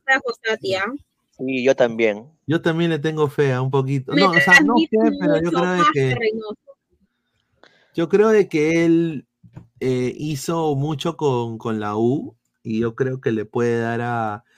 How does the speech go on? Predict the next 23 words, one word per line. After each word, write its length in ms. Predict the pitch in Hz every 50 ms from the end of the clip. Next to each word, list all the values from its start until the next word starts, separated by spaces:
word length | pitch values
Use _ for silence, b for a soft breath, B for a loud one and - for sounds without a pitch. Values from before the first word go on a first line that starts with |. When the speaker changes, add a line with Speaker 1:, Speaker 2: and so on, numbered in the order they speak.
| b b b
Speaker 3:
mira, 320 | b 156 165 156 147 139 135
si, 320 | 135 - 147 135 - -
si 280 | 135 - - 147 139 131
llama 280 | 139 175 185 196 208
a 20 | 214
lo-, 220 | 208 196 175 -
a 80 | - 143
los 220 | 135 127 123 -
que 100 | - -
están 180 | 123 - 160 165
con 140 | - 196 175
mejor 240 | 147 135 147 139
continuidad, 580 | 143 170 170 151 160 143 127 120 120 123 135 165
yo 140 | 170 156 143
creo 180 | - 139 139
de 120 | 139 139 139
que 100 | - 113
sí 140 | - - 120
se 100 | - 139
lo 140 | 123 113 120
puede 180 | - 120 120
meter 320 | 120 117 113 - 110 110 110
a, 400 | 113 113 110 104 107 104 104